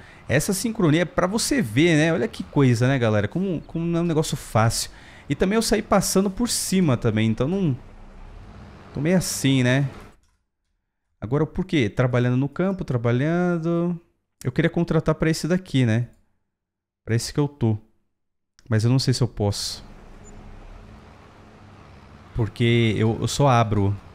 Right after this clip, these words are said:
né, o menu de funcionário. Vamos lá. Lado da empilhadeira, retornar. É só apertar o U também, né?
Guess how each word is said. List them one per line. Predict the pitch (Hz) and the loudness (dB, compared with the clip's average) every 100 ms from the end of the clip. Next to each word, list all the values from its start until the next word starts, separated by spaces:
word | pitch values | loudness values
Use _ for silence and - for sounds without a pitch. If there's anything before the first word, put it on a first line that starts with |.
| - - - | -20 -20 -6
né, | 98 101 104 101 - | -2 0 0 0 -2
o | 98 95 95 90 | -4 -2 -2 0
menu | 104 104 104 | 2 2 2
de | 104 | 0
funcionário. | 120 - 113 101 92 92 92 - - - - - - - - - - - - - - - - - - - - - - - | -2 -2 0 2 2 2 -2 -4 -12 -18 -18 -18 -18 -18 -20 -20 -20 -20 -20 -20 -20 -20 -20 -20 -18 -18 -18 -18 -20 -12
Vamos | 95 95 | -6 -2
lá. | 90 85 - - - - - - - - - - - - - - - - - - | -2 -4 -8 -16 -18 -18 -18 -20 -20 -20 -20 -20 -20 -20 -20 -20 -20 -20 -20 -6
Lado | 117 120 165 170 | 2 4 4 2
da | 165 | 2
empilhadeira, | 170 165 156 151 107 110 107 98 | 2 2 4 4 4 2 4 4
retornar. | 123 131 151 127 98 92 92 - | 2 4 4 4 4 4 2 -2
É | |
só | 104 - | 0 0
apertar | 165 - - 180 | 2 0 2 2
o | 160 127 | 4 4
U | |
também, | 117 104 95 95 | 2 2 2 2
né? | 92 104 | 2 -2